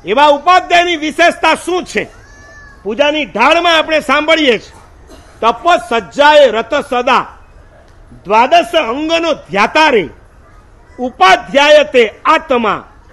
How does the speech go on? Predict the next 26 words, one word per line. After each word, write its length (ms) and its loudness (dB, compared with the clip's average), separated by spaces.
જગબંધવ 800 0
જગ 280 -6
ભ્રાતા 560 -4
રે." 80 -18
બહુ 340 0
મજાની 380 0
આ 100 2
ગાથા 400 0
છે. 300 -14
ઉપાધ્યાયની 760 0
બે 400 4
મુખ્ય 360 0
વિશેષતા 600 -2
છે. 240 -20
નંબર 280 -4
એક, 240 4
શક્તિ 400 -6
હોય 280 0
એ 80 2
મુજબ 300 -2
તેઓ 200 2
તપ 300 -2
કરે, 240 -6
અને 180 -2
નંબર 360 0
બે, 560 6